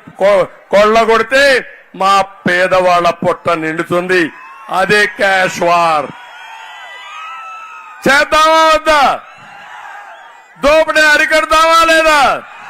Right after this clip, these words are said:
అరికట్టిన దోపిడీ మీకు పంచాలనా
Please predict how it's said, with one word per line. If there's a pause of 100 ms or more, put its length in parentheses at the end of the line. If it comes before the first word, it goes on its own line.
(800)
అరికట్టిన (140)
దోపిడీ (100)
మీకు
పంచాలనా